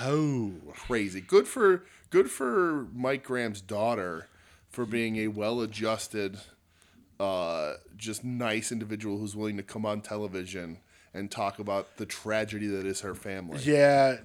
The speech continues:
Speaker 2: The only,
Speaker 1: definitely.
Speaker 2: the only way worse is if she was a Von Erich.
Speaker 1: Definitely felt awful
Speaker 2: Yeah.
Speaker 1: for her, but glad to see she's doing great.
Speaker 2: Yeah, for sure.
Speaker 1: Um, you know, and you really do look at, like, Championship Wrestling from Florida and how much of an
Speaker 2: Mm-hmm.
Speaker 1: impact it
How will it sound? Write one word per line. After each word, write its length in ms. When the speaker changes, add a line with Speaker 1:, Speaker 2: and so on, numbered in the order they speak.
Speaker 2:
The 80
only, 100
Speaker 1:
definitely. 480
Speaker 2:
the 120
only 240
way 120
worse 300
is 120
if 80
she 120
was 120
a 60
Von 220
Erich. 400
Speaker 1:
Definitely 400
felt 480
awful 560
Speaker 2:
Yeah. 140
Speaker 1:
for 180
her, 240
but 440
glad 240
to 60
see 180
she's 220
doing 280
great. 480
Speaker 2:
Yeah, 140
for 160
sure. 280
Speaker 1:
Um, 640
you 100
know, 140
and 80
you 60
really 220
do 180
look 200
at, 320
like, 360
Championship 440
Wrestling 260
from 140
Florida 400
and 80
how 80
much 160
of 80
an 40
Speaker 2:
Mm-hmm. 80
Speaker 1:
impact 360
it 180